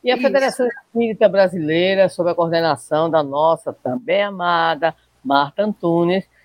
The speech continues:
Speaker 1: estará lançando brevemente uma obra voltada para a mesma temática, com a colaboração de muitos companheiros do movimento espírita brasileiro,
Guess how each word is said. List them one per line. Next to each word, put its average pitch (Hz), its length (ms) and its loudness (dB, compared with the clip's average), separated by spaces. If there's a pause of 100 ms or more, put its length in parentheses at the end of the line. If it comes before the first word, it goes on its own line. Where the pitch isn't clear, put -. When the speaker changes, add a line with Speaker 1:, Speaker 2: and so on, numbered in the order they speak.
(120)
Speaker 1:
estará 165 680 -2
lançando 175 720 -2
brevemente 180 1040 -2 (300)
uma 165 260 -4
obra 180 360 0
voltada 151 680 -2
para 165 400 0
a 156 60 -2
mesma 208 640 -2
temática, 156 640 -4
com - 120 -4
a 156 80 -2
colaboração 147 920 0 (340)
de 143 160 -2
muitos 202 680 -2
companheiros 156 760 0
do 156 60 -4
movimento 151 420 0
espírita 143 380 -2
brasileiro, 135 640 0